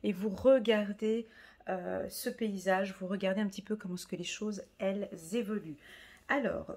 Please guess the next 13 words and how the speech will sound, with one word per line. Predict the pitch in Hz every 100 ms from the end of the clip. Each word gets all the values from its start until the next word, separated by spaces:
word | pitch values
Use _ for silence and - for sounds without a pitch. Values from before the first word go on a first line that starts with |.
| -
pour | - 277
moi, | 262 320
en | 294
carte | - 277 285 -
centrale, | 240 220 - 247
nous | 240 208 185
avons | 185 185 226
la | 180
carte | - 226 240 -
fécondité, | - - - 254 254 226 190 180 - - 196
la | 165
carte | 170 247 247 -
projet. | 147 - - 220 202 165